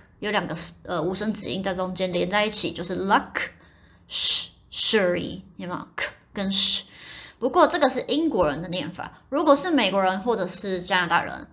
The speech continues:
他会把这两个无声子音 “k” 跟 “sh”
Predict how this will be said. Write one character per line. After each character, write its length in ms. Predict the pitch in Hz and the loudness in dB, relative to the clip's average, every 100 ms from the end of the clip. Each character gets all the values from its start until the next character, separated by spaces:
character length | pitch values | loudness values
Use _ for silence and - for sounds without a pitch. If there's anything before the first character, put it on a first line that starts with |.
| _ _ | _ _
他 160 | 233 | 2
会 140 | 240 240 | 4 4
把 140 | 160 | 2
这 220 | - 339 | 4 4
两 200 | 247 180 | 4 2
个 80 | 175 | -2
无 160 | 151 202 | -2 -2
声 320 | 208 240 247 | 0 0 -2
子 260 | - 170 160 | -6 -6 -4
音 320 | 202 208 220 - | -2 -4 -10 -10
“k” 120 | - - - | -8 -8 -10
跟 160 | - 202 | -8 -4
“sh” 360 | 196 - - | 0 2 2